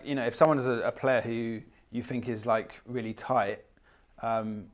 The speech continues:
and they're making big bets, you probably don't call them. So yeah, there's a, there's, there, a-, and if they're really, you know, if they're really wild, you're more like, you're, you're less likely to bluff them if they call a lot. So obviously we're all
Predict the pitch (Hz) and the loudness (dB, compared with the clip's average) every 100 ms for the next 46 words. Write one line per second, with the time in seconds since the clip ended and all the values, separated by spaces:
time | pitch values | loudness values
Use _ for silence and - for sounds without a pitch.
0 | _ - 120 117 117 117 113 110 131 107 | _ -8 -4 -2 -2 -4 -8 -4 0 0
1 | - - 107 107 104 - 143 107 98 - | -2 -10 -8 -8 -6 -2 -2 -2 -8 -6
2 | 127 135 120 123 123 127 117 - - 110 | 0 0 2 0 2 2 0 -6 -10 -2
3 | 127 123 - - 120 - 135 123 127 139 | -2 -2 -8 -6 -4 -2 -2 2 4 4
4 | 127 123 120 - - - - 127 104 - | 4 2 -2 -8 -20 -14 -4 -2 -2 -4
5 | 113 127 131 127 131 147 104 123 123 120 | 0 2 4 6 12 12 12 6 2 0
6 | 127 123 120 - 123 117 120 123 123 110 | 2 4 4 2 0 0 2 2 2 -2
7 | - 127 160 - 95 - - 110 - 120 | 2 6 6 4 -12 -14 -14 -8 -4 -4
8 | 104 95 - 127 120 147 135 123 131 147 | -4 -6 -4 -2 2 2 2 4 8 8
9 | 156 143 139 | 10 6 4